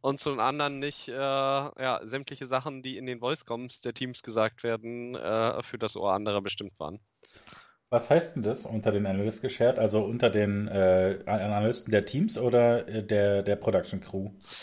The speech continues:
Speaker 1: Ich meine der Production Crew.
Speaker 2: Weil, äh, ich hab's so verstanden, dass bei Flashpoint auch die ganze Zeit zugehört wird. Also jedenfalls wird das viel referenziert und auch zwischendurch mal,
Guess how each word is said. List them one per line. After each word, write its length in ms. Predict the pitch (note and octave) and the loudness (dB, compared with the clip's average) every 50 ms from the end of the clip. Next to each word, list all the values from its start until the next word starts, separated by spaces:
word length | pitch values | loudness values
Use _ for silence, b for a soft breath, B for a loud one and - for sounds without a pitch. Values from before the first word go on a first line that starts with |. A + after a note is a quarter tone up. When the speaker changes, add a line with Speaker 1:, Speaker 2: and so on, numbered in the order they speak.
| B B B B B | B B B B B
Speaker 1:
Ich 300 | - C3 B2 - C#3 A#2+ | 0 0 2 2 2 0
meine 480 | A#2 A#2 A2+ A#2+ C3 D3+ E3+ F#3 F3+ E3 | 0 0 0 0 2 2 0 0 -2 -4
der 120 | D#3+ D#3 | -4 -4
Production 380 | - - C3+ A#2 A2 - - F2 | -6 -6 -10 -10 -10 -10 -14 -16
Crew. 140 | - - - _ _ _ _ _ _ _ B B B B B B B B B B B B B | -18 -20 -20 _ _ _ _ _ _ _ B B B B B B B B B B B B B
Speaker 2:
Weil, 460 | G2 A2 A2 A2+ A2+ A2 - - - _ _ - | 8 10 10 10 10 8 2 -4 -14 _ _ 4
äh, 480 | A2 G#2+ G#2 G#2 G#2 G#2 G#2+ G2+ - | 6 8 8 8 8 6 4 2 0
ich 240 | A2 - - - A2 | -4 -6 -4 2 2
hab's 200 | A2 A2 - - | 2 2 0 -2
so 120 | C#3 C#3 | -2 -2
verstanden, 560 | - - D#3+ D#3 - - D#3 D3 D3+ D3 C3+ C3+ | 2 2 2 2 2 2 2 2 2 2 2 2
dass 220 | C#3 C3+ - - | 2 2 4 4
bei 120 | C3 B2+ | 4 4
Flashpoint 540 | B2 - C#3 C#3 C#3 - - D3 C3+ B2 - | 4 6 4 2 2 2 2 2 2 2 2
auch 160 | A#2 - - | 0 -2 -2
die 100 | - A2+ | -2 -2
ganze 300 | F#2 G2 F#2 F2+ - - | 0 0 0 -2 -4 -8
Zeit 260 | - - G2+ F#2+ F#2 - | -4 0 0 0 0 0
zugehört 580 | - - G2+ G2 F#2+ E2+ F2+ F2 E2+ - - | -4 -6 -6 -4 -4 -2 -2 -2 -2 -2 -4
wird. 280 | - E2 - - - - _ _ _ _ _ _ _ _ _ _ _ _ _ _ _ _ _ _ _ _ _ _ _ _ _ _ _ _ _ _ _ _ _ _ - | -6 -6 -6 -6 -10 -20 _ _ _ _ _ _ _ _ _ _ _ _ _ _ _ _ _ _ _ _ _ _ _ _ _ _ _ _ _ _ _ _ _ _ 0
Also 160 | G#2 G2 G#2 | 2 4 4
jedenfalls 500 | G#2+ A2 A#2 A2+ - A2+ G#2 G2+ - - | 4 2 4 6 8 8 8 8 6 2
wird 160 | A#2 - - | 0 4 6
das 220 | A#2 G#2 - - A#2+ - F#2+ | 4 4 4 2 -4 -6 -8
viel 220 | - - B2+ C3 C3+ | -6 -4 0 2 6
referenziert 800 | C3 B2+ B2+ C3+ A#2+ B2+ B2 A#2+ - - C3+ A#2+ G2 F2+ - - | 6 4 4 4 2 2 2 0 0 -2 0 2 2 2 2 -2
und 240 | - G2+ G2+ F#2+ | -8 -6 -4 -2
auch 200 | E2 F#2 - - | -2 -4 -4 -6
zwischendurch 460 | - - A#2+ A2 A#2 G#2+ G#2+ A2 - - | -8 -6 -6 -4 -2 -2 -2 -2 -2 0
mal, 460 | A2 G#2 G#2 G#2+ G#2+ G#2+ - - | 2 2 2 2 2 0 -2 -4